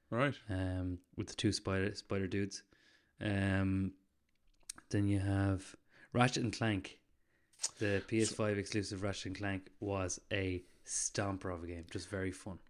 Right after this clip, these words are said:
Speaker 1: I'm not gonna lie to you. I'm on-, I only play open world.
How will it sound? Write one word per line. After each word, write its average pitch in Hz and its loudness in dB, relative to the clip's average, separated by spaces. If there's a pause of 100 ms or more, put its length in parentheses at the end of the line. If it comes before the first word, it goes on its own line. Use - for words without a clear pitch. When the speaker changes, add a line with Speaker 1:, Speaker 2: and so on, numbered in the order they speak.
(280)
Speaker 1:
I'm 123 6
not 147 6
gonna 131 6
lie 107 6
to - 2
you. - -6 (540)
I'm 104 0
on-, 113 8
I 107 10
only 107 6
play 90 0
open - -4
world. - -14